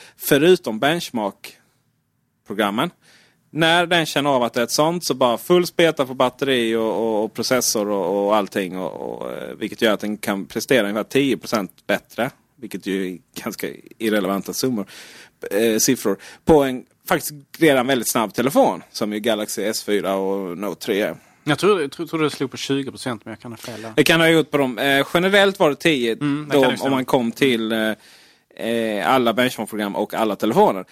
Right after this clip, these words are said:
Speaker 1: Eh, för sen så visade det sig då att Note, det var ju Samsung Galaxy S fyra som gjorde det, va? Och
Speaker 2: Mm.
Speaker 1: sen så visade det sig att det var Note tre som gjorde det. Och sen några dagar senare så kom de ju ut då, där de ju börjat testa och fixat och donat sen i, i, eh, juli.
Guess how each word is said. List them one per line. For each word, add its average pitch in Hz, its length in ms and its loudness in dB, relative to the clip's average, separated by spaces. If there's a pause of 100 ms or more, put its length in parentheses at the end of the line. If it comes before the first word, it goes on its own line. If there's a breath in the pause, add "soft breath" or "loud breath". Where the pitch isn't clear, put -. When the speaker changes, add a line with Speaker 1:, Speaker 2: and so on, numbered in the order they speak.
(460 loud breath)
Speaker 1:
Eh, 120 420 4
för 156 120 -2
sen 170 200 2
så 180 100 0
visade 180 380 2
det 143 80 0
sig 131 180 0
då 127 120 0
att 113 100 -2
Note, 170 500 2 (180)
det 160 120 2
var 160 80 6
ju 151 60 4
Samsung 143 280 -2
Galaxy 127 240 2
S 135 180 0
fyra 101 160 0
som - 160 -8
gjorde 104 180 -4
det, 90 60 -2
va? 113 180 0
Och - 40 -4
Speaker 2:
Mm. 123 80 -4
Speaker 1:
sen 131 200 0
så 139 100 -2
visade 123 300 0
det 110 40 -4
sig 113 220 -2
att 110 180 0
det 117 80 -2
var 104 140 -4
Note 110 420 0
tre 107 360 2
som 120 160 0
gjorde 113 200 -2
det. 67 140 -6 (400 soft breath)
Och 131 100 -4
sen 147 140 4
några 139 100 0
dagar 160 140 6
senare 135 420 0
så 110 520 -2
kom 113 240 -2
de 113 200 -2
ju 120 80 0
ut 113 240 0
då, 107 160 0
där 101 120 2
de 117 140 -2
ju 151 120 2
börjat 147 240 2
testa 127 380 0
och 101 180 0
fixat 113 400 -4
och 104 60 -6
donat 104 320 -2
sen 104 220 -4
i, 101 160 -4
i, 92 400 -6
eh, 90 280 -4
juli. 87 680 0